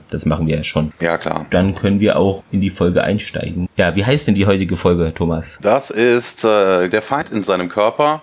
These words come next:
Speaker 2: im Englischen The Enemy Within. Die Folge erschien zum ersten Mal am dreizehnten Januar neunzehnhundertneunundneunzig. Der Director war Dennis Barry. Der Cast, da ändert sich ja sowieso nicht viel. Es sind ja eigentlich immer dieselben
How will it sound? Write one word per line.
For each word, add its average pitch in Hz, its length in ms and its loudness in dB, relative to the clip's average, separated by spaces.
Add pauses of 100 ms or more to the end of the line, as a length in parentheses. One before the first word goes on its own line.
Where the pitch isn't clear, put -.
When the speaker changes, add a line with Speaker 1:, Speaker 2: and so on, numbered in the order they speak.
Speaker 2:
im 95 160 -4
Englischen 95 680 -2
The 92 120 2
Enemy 87 480 0
Within. 80 560 -2
Die 120 80 2
Folge 117 320 2
erschien 98 560 2
zum 120 120 0
ersten 107 280 0
Mal 82 260 2
am 107 220 -2
dreizehnten 117 760 0
Januar 98 560 2
neunzehnhundertneunundneunzig. 87 2000 -2 (420)
Der 95 180 4
Director 92 600 2
war 87 220 2
Dennis 85 260 -2
Barry. 151 480 -2
Der 85 260 2 (160)
Cast, - 640 -4
da 80 140 -2
ändert 80 300 0
sich 80 140 -6
ja 80 160 0
sowieso 82 340 -2
nicht 82 180 0
viel. 87 260 0
Es 78 120 -2
sind 82 120 -6
ja 85 80 -2
eigentlich 82 280 -4
immer 85 180 0
dieselben 82 760 0